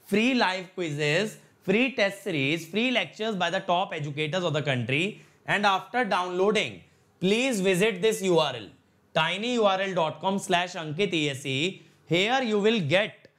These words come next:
all my free content arranged in a subject-wise, chapter-wise manner. Okay. Now, we have a crash course that is starting from this Monday, from twenty-first of September, which has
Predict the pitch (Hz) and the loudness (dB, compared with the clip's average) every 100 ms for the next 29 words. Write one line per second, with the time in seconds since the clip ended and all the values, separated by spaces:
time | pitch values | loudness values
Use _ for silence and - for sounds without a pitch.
0 | _ _ 170 190 220 262 240 233 208 - | _ _ 0 2 2 0 -2 -4 -6 -4
1 | 196 190 180 156 151 175 135 175 175 - | -2 0 -2 0 0 0 0 -4 -8 -2
2 | 147 147 160 190 233 208 - 156 185 180 | 0 0 -2 -2 -4 -6 -4 -2 -2 0
3 | 143 123 131 165 170 170 214 - 160 139 | 0 2 0 0 0 0 0 -4 0 0
4 | - 170 151 175 156 127 117 113 - - | 0 2 2 0 -4 -6 -4 -6 -8 -14
5 | _ _ _ 127 131 202 104 - _ _ | _ _ _ -4 0 -2 -4 -14 _ _
6 | _ _ - 175 143 92 - _ _ _ | _ _ -2 0 0 -2 -14 _ _ _
7 | 131 185 196 214 262 269 196 190 202 - | 0 2 2 0 -4 -6 -2 -2 -4 -6
8 | 247 240 202 185 214 - 180 160 160 233 | -4 -2 -2 -4 -6 0 0 0 -2 -8
9 | 220 220 190 196 208 202 185 185 240 269 | -2 -2 -2 -6 -4 -2 0 2 0 -2
10 | - _ _ - 123 185 202 202 185 180 | -12 _ _ -8 2 2 2 -2 -2 -2
11 | 190 196 220 220 233 233 180 - 180 185 | -2 0 0 -4 -10 -4 -6 -2 -2 0
12 | 208 175 190 202 | -2 -2 -2 -2